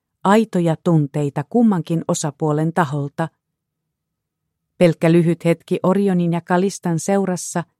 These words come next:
riitti välittämään tunteen siitä, kuinka syvästi he jumaloivat toisiaan. Koko valtakunta saattoi nauttia vanhasta kunnon sadusta.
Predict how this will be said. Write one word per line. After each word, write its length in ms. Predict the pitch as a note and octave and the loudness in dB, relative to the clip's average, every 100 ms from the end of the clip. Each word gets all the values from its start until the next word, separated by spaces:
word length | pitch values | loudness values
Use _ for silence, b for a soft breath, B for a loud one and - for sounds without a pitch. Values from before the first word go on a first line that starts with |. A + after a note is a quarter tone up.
| _ | _
riitti 360 | A3 B3 - G#3 | 0 0 0 2
välittämään 680 | G#3+ G3 - E3+ D3+ D3 C#3 | 2 2 0 0 2 2 2
tunteen 560 | A3 G3+ D#3+ D#3 C#3+ C#3 | 0 2 0 -2 -4 -4
siitä, 500 | - D#3+ D3 - D#3 _ _ _ _ _ - | -4 -4 -6 -6 -8 _ _ _ _ _ 0
kuinka 320 | A3+ G#3 G#3 | 4 4 2
syvästi 680 | - C4+ A3 C#3+ - D#3 C#3+ | 0 2 2 0 -2 -6 -2
he 100 | D#3+ | 4
jumaloivat 640 | G3+ F#3 C#3+ C#3+ C#3+ D3 - | 4 4 2 -2 -2 -6 -2
toisiaan. 880 | E3+ D3+ - - D3+ C#3+ D3 D#3+ D#3+ _ _ _ _ _ _ _ _ _ _ _ _ - | 0 0 -2 -6 -6 -4 -4 -4 -8 _ _ _ _ _ _ _ _ _ _ _ _ -2
Koko 300 | F#3+ G#3 F#3 | 0 4 6
valtakunta 640 | G3+ G3+ F3+ - E3 E3+ | 4 4 -2 0 0 0
saattoi 500 | - E3+ D#3+ - D#3+ | 0 0 0 0 2
nauttia 560 | D#3+ F3 E3+ - E3+ C#3 | 2 2 -2 -2 0 2
vanhasta 460 | F3+ E3+ F3+ - | 2 0 -2 -6
kunnon 380 | F3+ F3 D#3+ D#3 | -4 0 2 2
sadusta. 680 | D3 D#3+ D3 D#3+ - - | 0 -2 -2 -6 -8 -8